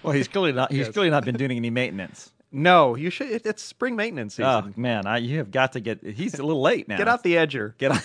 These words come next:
Speaker 1: <laughs> get out the edger. Get out the weed whacker. Get in there. Uh, that is actually a great question, though.
Speaker 2: It is, and you know what I liked about that? Is
Speaker 1: What?
Speaker 2: that he used the phrase, "the great conceit."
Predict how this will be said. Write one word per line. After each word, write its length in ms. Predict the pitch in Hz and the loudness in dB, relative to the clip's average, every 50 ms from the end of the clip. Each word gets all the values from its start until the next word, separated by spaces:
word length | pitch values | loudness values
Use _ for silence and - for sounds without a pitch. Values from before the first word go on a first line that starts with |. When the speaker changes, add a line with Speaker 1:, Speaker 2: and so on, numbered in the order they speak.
| - - | -6 -14
Speaker 1:
<laughs> 120 | - - 180 | -14 -6 -4
get 340 | - - - - - - - - | -2 -2 2 4 2 2 4 2
out 220 | - - - - | 0 -2 -2 -2
the 220 | - 254 196 - - _ - | -4 -4 -4 -4 -6 _ -8
edger. 400 | - - - - - - - - - _ _ - 202 220 233 - - | -6 -6 -6 -6 -6 -6 -4 -4 -6 _ _ -14 -10 -10 -10 -10 -8
Get 100 | - 285 | -4 0
out 140 | 170 175 - | 0 0 0
the 100 | 165 151 | 0 0
weed 180 | 147 147 143 | 0 0 0
whacker. 380 | 127 127 120 120 117 127 120 113 - - - 196 165 | 2 2 2 2 2 -2 -6 -8 -8 -14 -18 -10 -6
Get 140 | 160 151 143 | -2 0 0
in 100 | 135 127 | 2 2
there. 220 | 120 113 104 - - - - - - - - - | 0 -2 -2 -6 -10 -18 -20 -20 -20 -20 -2 4
Uh, 520 | 135 147 143 139 135 131 127 123 120 107 - | 6 8 10 10 10 8 8 8 6 4 4
that 220 | - 139 175 214 190 | 4 4 6 6 4
is 80 | 143 147 | 2 0
actually 220 | 135 - - 120 | -2 -2 -2 -4
a 40 | 107 | -2
great 240 | 104 123 120 113 - | -2 -2 -2 0 0
question, 320 | 139 151 156 - - 95 | -2 -2 -2 -6 -10 -8
though. 60 | 92 | -4
Speaker 2:
It 80 | 143 175 | -2 -2
is, 180 | 185 156 - | -2 -2 -4
and 180 | 156 143 139 - | -6 -8 -8 -12
you 120 | - 156 | -12 -12
know 100 | 190 220 | -10 -8
what 80 | 202 175 | -6 -4
I 80 | 160 151 | -4 -6
liked 220 | 139 139 139 - | -6 -8 -10 -10
about 180 | 131 135 135 - | -12 -12 -10 -10
that? 160 | 139 135 - | -12 -14 -8
Is 60 | - | -4
Speaker 1:
What? 140 | 120 113 117 | -4 -4 -4
Speaker 2:
that 40 | 120 | -4
he 60 | 120 | -10
used 160 | 127 123 - | -12 -12 -14
the 60 | 120 110 | -16 -12
phrase, 320 | - 120 110 110 104 - | -10 -10 -10 -10 -12 -14
"the 160 | 107 98 104 | -16 -16 -12
great 260 | 90 113 117 113 113 | -6 -6 -6 -6 -6
conceit." 540 | - 107 98 - - - 117 95 - _ _ | -10 -14 -14 -14 -14 -16 -16 -16 -16 _ _